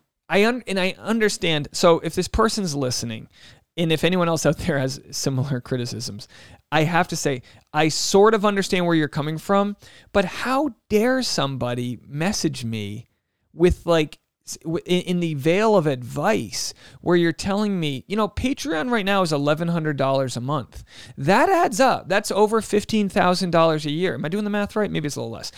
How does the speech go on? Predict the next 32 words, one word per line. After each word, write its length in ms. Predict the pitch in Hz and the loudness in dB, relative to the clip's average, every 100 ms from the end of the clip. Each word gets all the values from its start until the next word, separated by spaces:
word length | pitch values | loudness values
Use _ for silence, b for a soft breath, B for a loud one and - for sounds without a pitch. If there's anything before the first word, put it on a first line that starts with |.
| - | -18
<laughs> 140 | - | -4
Point 320 | 240 269 247 | 2 4 6
is, 300 | 208 170 147 B B 156 - | 4 4 0 B B -14 -4
that's 480 | 143 208 349 - | 2 2 2 -2
not 260 | 214 240 226 | 0 0 0
chump 240 | 233 381 | -2 -4
change. 500 | 392 - 131 78 73 - | -4 -6 -6 -10 -16 -6
And 140 | 180 | 0
I 180 | 180 226 | 2 2
value 680 | 202 170 185 214 233 202 180 - | 0 2 4 4 2 2 0 2
every 360 | 196 190 196 190 | 2 2 0 0
single 300 | 202 180 170 | 0 0 0
Patreon 640 | 190 185 - 175 160 147 | 0 -2 2 2 2 2
member, 420 | 196 214 160 143 B B - | 0 2 0 -2 B B -6
and 180 | 180 190 | 0 2
I 120 | 190 | 2
do 360 | 156 160 254 269 | 2 2 4 4
give 260 | 180 165 | 4 4
the 100 | 143 | 2
Patreon 800 | 135 160 156 - 147 139 135 131 B B - | 2 4 2 2 0 0 -2 -6 B B -2
something 440 | - 170 160 160 | 0 0 0 0
more 400 | 156 143 135 123 - | 0 2 -2 -6 0
like 340 | 165 180 147 | 4 4 4
this 220 | 196 185 | 2 2
email 520 | 226 294 175 120 110 - | 0 0 0 -2 -6 -2
that 220 | 170 175 | 2 2
I 100 | 170 | 2
can't 320 | - 185 160 | 0 -2 0
give 220 | 156 147 | 2 2
the 120 | 160 185 | 0 2
non-Patreon 920 | 202 269 320 143 131 - 123 113 113 | 2 2 0 -2 -2 -4 -4 -6 -6
people. 460 | 131 - 104 - | -6 -6 -8 -10